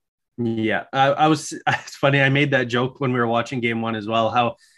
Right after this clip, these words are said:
how slow and sluggish they looked. And I was like, "Ah, it's gotta be Denver. It's gotta be that elevation difference." But at the same time, like, these guys are trained athletes, professional athletes that are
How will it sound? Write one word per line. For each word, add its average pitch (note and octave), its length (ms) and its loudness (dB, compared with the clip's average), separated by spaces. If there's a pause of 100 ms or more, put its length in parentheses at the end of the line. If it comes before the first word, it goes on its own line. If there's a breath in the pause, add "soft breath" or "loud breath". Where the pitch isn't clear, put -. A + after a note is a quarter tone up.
(120 soft breath)
how C3+ 180 2
slow C3 480 0
and A#2 100 0
sluggish B2+ 420 -4
they A#2 140 -2
looked. G#2+ 240 -6
And A#2 80 0
I A2 60 2
was G#2 100 -2
like, G#2 160 0
"Ah, C3+ 160 4
it's - 140 -10
gotta C3 240 4
be C#3+ 100 2
Denver. C3+ 440 2
It's A2 120 -6
gotta A#2+ 260 0
be C3 140 -2
that B2+ 180 2
elevation C3+ 580 -2
difference." A#2+ 360 -6
But D3+ 200 -2
at - 40 -20 (380 soft breath)
the D3+ 60 -2 (140)
same E3+ 140 4
time, C#3+ 220 0
like, A#2+ 140 0
these C#3 140 -2
guys D#3 240 2
are B2+ 60 -2
trained C#3 640 -2
athletes, A#2+ 680 -4 (180)
professional D3 680 -2 (120)
athletes C3 300 -4
that B2 160 -2
are A2 120 -2